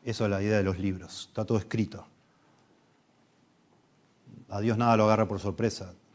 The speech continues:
Todo se está desarrollando de acuerdo a lo que Dios escribió, planeó, anotó.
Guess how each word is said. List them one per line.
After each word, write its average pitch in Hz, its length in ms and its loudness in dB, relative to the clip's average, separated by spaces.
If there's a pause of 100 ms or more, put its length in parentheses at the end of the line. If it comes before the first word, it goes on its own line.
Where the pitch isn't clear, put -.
(280)
Todo 135 220 6
se 120 80 0
está 127 140 6
desarrollando 120 500 6
de 113 60 8
acuerdo 120 180 4
a 117 40 4
lo 107 80 2
que 104 100 0
Dios 117 340 2 (140)
escribió, 110 640 4
planeó, 104 580 4 (760)
anotó. 98 540 -6